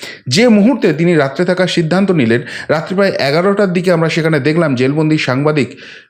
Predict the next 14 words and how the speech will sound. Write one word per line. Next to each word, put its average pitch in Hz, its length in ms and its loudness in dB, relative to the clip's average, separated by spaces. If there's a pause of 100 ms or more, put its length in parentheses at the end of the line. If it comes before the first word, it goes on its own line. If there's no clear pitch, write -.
(160)
সন্তু 233 400 0
পান, 110 300 -2 (160)
তাকে 139 240 -2
সেখান 147 280 -2
থেকে 165 180 -2
মুভ 127 300 2
করা 123 220 0
শুরু 107 240 -2
হলো 95 240 -4 (260)
এবং 185 300 2
আনঅফিসিয়ালি 196 680 0
যেটা 190 200 0
জানা 143 260 0
গেল 139 240 0